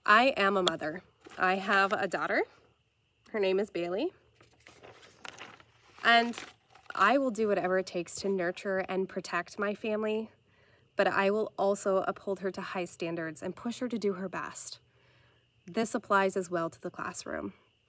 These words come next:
My students will always feel welcome. They will always feel heard, and they will always be pushed and encouraged to do their best. I have the courage, the confidence, and the heart that it takes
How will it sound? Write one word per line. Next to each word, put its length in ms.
My 220
students 380
will 200
always 320
feel 160
welcome. 540
They 100
will 80
always 280
feel 160
heard, 440
and 100
they 80
will 200
always 580
be 140
pushed 520
and 140
encouraged 580
to 80
do 140
their 160
best. 520
I 160
have 560
the 80
courage, 640
the 80
confidence, 840
and 180
the 140
heart 300
that 100
it 100
takes 480